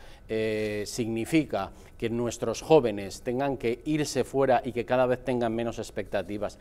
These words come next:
si todo eso y muchas más cosas es ser progresista, pues mira, oiga, casi prefiero, aunque no me guste la etiqueta, quedarme en la ultraderecha, que dice él, que para mí básicamente es aplicar el sentido común y la coherencia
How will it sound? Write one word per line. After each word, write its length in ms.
si 240
todo 440
eso 360
y 120
muchas 340
más 180
cosas 380
es 100
ser 260
progresista, 760
pues 140
mira, 160
oiga, 240
casi 320
prefiero, 640
aunque 320
no 100
me 100
guste 320
la 100
etiqueta, 440
quedarme 360
en 120
la 60
ultraderecha, 680
que 100
dice 260
él, 100
que 120
para 180
mí 120
básicamente 680
es 120
aplicar 440
el 160
sentido 480
común 300
y 20
la 160
coherencia 640